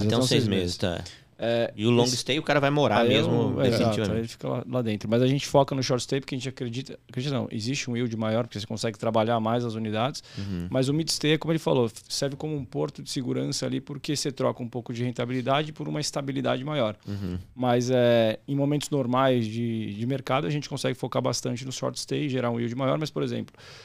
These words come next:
Speaker 2: na pandemia a gente não tinha nenhum ativo operando, mas o Charlie tinha, né, que é quem vai operar nossas unidades. É, eles focaram mais no mid long stay, porque nesse período de pandemia, é, apesar de ter bastante short stay,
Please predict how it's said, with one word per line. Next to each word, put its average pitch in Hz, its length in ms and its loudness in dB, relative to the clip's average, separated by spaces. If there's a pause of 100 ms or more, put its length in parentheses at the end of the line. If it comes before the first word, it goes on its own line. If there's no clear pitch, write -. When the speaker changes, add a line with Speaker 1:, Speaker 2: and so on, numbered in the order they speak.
(200)
Speaker 2:
na 127 160 0
pandemia 143 460 2
a 120 40 2
gente 113 240 -2
não 117 120 -2
tinha 123 260 -2
nenhum 113 380 0
ativo 113 300 -4
operando, 120 440 0
mas 113 220 2
o 107 80 -6
Charlie 110 340 -2 (380)
tinha, 120 260 0
né, 113 100 4
que 110 140 -4
é - 20 -4
quem 110 280 0
vai 107 120 0
operar 107 300 0
nossas 104 240 -4
unidades. 113 560 -4 (440)
É, 110 220 0
eles 120 160 -4
focaram 127 320 2
mais 127 320 2
no 135 60 -2
mid 127 200 0
long 127 200 -2
stay, 123 260 -4
porque 135 320 -2
nesse 143 340 0
período 117 400 -2
de 113 120 -4
pandemia, 131 640 0 (420)
é, 117 260 4
apesar 151 300 2
de 190 100 -4
ter 185 120 -2
bastante 151 400 0
short - 180 -2
stay, 151 320 -2